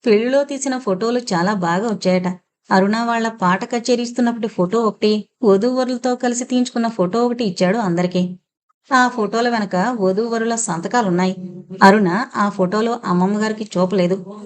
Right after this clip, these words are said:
తమ ఇంట్లో వాళ్ళకి చూపింది తప్ప. ఇన్విటేషన్స్ ప్రింట్ అయ్యి వచ్చే లోపున కవర్ల మీద అడ్రస్లు రాయడం పని అరుణ మీద పెట్టారు అమ్మమ్మగారు. ఆవిడ ఒక బైండ్ పుస్తకం ఒళ్ళో పెట్టుకుని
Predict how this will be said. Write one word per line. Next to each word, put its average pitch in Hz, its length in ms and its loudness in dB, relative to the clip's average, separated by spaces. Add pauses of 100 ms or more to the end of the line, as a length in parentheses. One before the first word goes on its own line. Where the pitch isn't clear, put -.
(120)
తమ 202 100 4
ఇంట్లో 190 300 2
వాళ్ళకి 226 380 -2
చూపింది 190 260 0
తప్ప. 180 340 0 (580)
ఇన్విటేషన్స్ 254 680 0 (100)
ప్రింట్ 220 260 0
అయ్యి 254 120 2
వచ్చే 233 180 -4
లోపున 226 460 0 (100)
కవర్ల 190 280 0
మీద 226 220 0
అడ్రస్లు 214 600 -2
రాయడం 220 340 0
పని 208 460 -2 (120)
అరుణ 185 200 2
మీద 247 180 0
పెట్టారు 185 440 -2
అమ్మమ్మగారు. 180 580 0 (680)
ఆవిడ 185 240 4
ఒక 226 260 -2
బైండ్ 202 480 -2
పుస్తకం 233 300 -2
ఒళ్ళో 202 320 2
పెట్టుకుని 214 540 -2